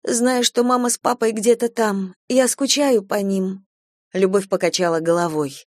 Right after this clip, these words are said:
«Но они живут неправильно. Если ты вернешься к ним, то никогда не станешь чистой.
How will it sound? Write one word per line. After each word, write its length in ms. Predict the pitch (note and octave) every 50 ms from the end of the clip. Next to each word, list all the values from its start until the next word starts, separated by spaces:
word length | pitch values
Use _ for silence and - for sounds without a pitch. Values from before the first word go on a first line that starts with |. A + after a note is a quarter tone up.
| _ _ _ _ _ _ _ _ _ _ -
«Но 140 | F#3 F3+ F#3+
они 260 | F#3 F3+ F3+ F#3 F3+
живут 380 | E3+ F3+ F#3 F3+ G3 G3+ G3
неправильно. 840 | G3 F#3+ F#3 F#3+ G#3 G#3+ G#3 G3+ F3+ E3+ D3+ D3+ D3+ D3 C#3+ C#3 C#3 _ _ _ _ _ _ -
Если 320 | F#3 F#3+ G3+ G3 G#3 F#3+
ты 120 | F#3+ G3+
вернешься 540 | F#3+ F#3+ G3 F#3+ G3 G#3 G#3+ G3 - - G3+
к 100 | F#3 -
ним, 280 | F#3+ G#3 A3+ A3 G#3 G3
то 120 | - F#3+
никогда 400 | F#3 F#3+ F#3 G3 F#3+ F#3 G3 G3+ G3+
не 100 | G3 F#3+
станешь 460 | G3 - G3+ G3 G3 G3 F#3+ - -
чистой. 580 | - - A3+ G3+ G3 - - E3+ D3+ C#3 -